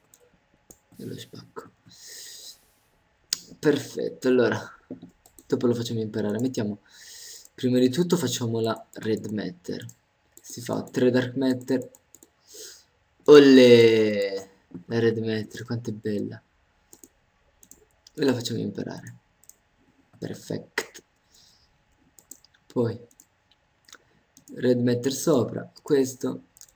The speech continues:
e sette di questi. Que-, eh, seicentoottantunomila.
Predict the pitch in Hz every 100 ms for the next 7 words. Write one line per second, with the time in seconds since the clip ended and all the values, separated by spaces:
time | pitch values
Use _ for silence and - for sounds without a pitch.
0 | - - 156 - 113 113 113 110 104 107
1 | 110 - 113 117 _ _ _ _ _ -
2 | _ - - _ - - _ _ _ _
3 | _ _ _ _ _ - _ _ - -
4 | - 90 - - - 135 165 175 180 127
5 | 120 - 120 120 143 117 107 98 117